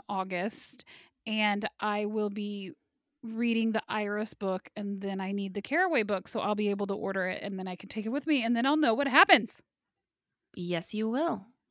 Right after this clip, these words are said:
Speaker 2: It's a, it's a longer book, just be forewarned. <laughs>
Speaker 1: That's okay. I, um,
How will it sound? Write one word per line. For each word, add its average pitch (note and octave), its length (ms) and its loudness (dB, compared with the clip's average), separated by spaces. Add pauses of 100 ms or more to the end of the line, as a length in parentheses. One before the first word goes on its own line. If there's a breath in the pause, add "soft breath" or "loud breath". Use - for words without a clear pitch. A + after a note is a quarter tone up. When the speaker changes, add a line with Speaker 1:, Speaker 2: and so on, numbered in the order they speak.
(960)
Speaker 2:
It's - 160 -10
a, F#3+ 200 -2
it's G3+ 180 -4
a F#3+ 60 0
longer F#3 340 0
book, F#3 300 -2 (280)
just - 240 -12 (200)
be E3+ 120 -10
forewarned. F3 600 -10
<laughs> - 1040 -14
Speaker 1:
That's C4+ 200 2
okay. - 320 -4 (420 loud breath)
I, C#4 360 10
um, C4 540 6